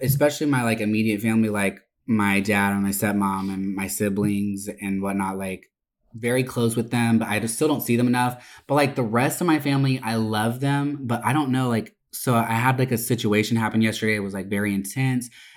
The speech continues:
It was very eye-opening, and, like, <clears throat> I had a lot of takeaways from the situation. And, but, you know, I feel like I was unpacking a lot of trauma and, like,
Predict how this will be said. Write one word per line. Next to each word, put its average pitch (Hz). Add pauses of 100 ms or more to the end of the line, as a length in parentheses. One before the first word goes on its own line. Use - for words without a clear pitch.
(100)
It -
was 139
very 156
eye-opening, 113
and, 107
like, 95
<clears throat> 139 (320)
I 113
had 127
a 127
lot 117
of -
takeaways 117
from 117
the 113
situation. 113 (920)
And, 117
but, 113 (460)
you 110
know, 104 (240)
I 120
feel 123
like 165
I 156
was 139
unpacking 113
a 110
lot 104
of 92
trauma 120 (500)
and, 107
like, 95